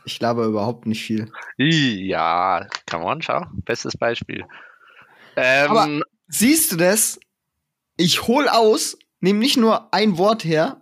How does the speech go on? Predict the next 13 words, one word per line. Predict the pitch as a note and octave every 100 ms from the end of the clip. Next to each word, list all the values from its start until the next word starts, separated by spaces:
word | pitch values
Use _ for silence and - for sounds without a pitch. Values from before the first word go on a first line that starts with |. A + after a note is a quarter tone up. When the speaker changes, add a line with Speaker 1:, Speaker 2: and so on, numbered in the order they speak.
| -
Speaker 1:
und | E3
bin | F3+
trotzdem | G#3 G#3 G3 D#3
innerhalb | F#3 F3+ F3+
von | D#3+
zehn | - F#3+
Sekunden | F3+ F#3+ F3+
wieder | D#3+ D3+
fertig. | F3+ D#3+ A2 G#2+
Nicht | C#3+ -
so | D#3
wie | D#3
du. | B2+